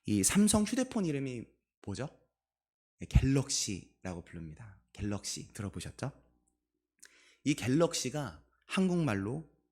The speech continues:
은하입니다. 은하. 예, 말씀드렸죠? 별들이 천만 개에서 몇 조 단위로 모여있는 그룹을 은하라고 부릅니다.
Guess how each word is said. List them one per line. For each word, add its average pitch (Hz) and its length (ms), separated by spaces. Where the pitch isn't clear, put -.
은하입니다. 117 960
은하. 101 360
예, 90 40
말씀드렸죠? 90 720
별들이 139 800
천만 214 540
개에서 131 680
몇 143 260
조 127 220
단위로 147 400
모여있는 120 720
그룹을 120 580
은하라고 110 480
부릅니다. 80 480